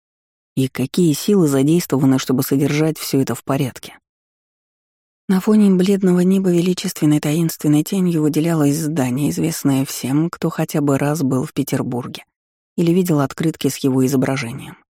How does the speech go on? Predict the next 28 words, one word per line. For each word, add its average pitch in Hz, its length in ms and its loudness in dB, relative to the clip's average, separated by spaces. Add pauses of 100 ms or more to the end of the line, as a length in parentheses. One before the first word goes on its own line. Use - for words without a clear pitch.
(460)
Кунсткамера 156 800 -2
опутана 165 420 -2
несколькими 156 580 0
слоями 147 460 0
защиты. - 540 -6 (520)
Любой 165 300 2
музей 180 460 4
ими 135 180 0
опутан, - 500 -6 (280)
во 151 180 4
избежание. 151 600 -2 (320)
А 123 120 -2
уж 113 260 -6
этот 139 280 -2
и 131 40 -2
подавно. 135 520 -2 (600)
Тут 190 180 -2
чего 170 360 0
только 160 280 0
не 151 140 4
собрано 143 500 2
со 147 180 -4
всех - 260 -4
концов 143 400 0
земного 131 380 2
шара. - 400 -8 (720)
Этот - 300 -4
музей 135 460 2